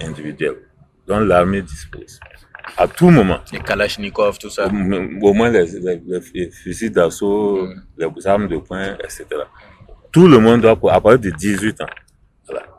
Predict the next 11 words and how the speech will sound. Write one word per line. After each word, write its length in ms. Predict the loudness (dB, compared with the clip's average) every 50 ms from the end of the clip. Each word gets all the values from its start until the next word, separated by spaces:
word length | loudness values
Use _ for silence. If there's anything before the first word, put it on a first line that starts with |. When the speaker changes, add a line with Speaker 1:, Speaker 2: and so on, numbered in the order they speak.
| -20 _ _ _ -18
Speaker 1:
À 60 | -6
ta 200 | 0 4 4 4
licence, 520 | 4 2 0 0 2 2 2 2 0 -4 -8 -12
tu 80 | -8 -4
vas 180 | -2 -2 0
faire 340 | 0 0 0 0 0 -2 -4
trois 220 | -4 -2 -2 0 0
mois 160 | 0 -2 -4
après 200 | -4 -6 -6 -6
la 160 | -4 -4 -6
licence. 380 | -6 -8 -12 -12 -10 -10 -12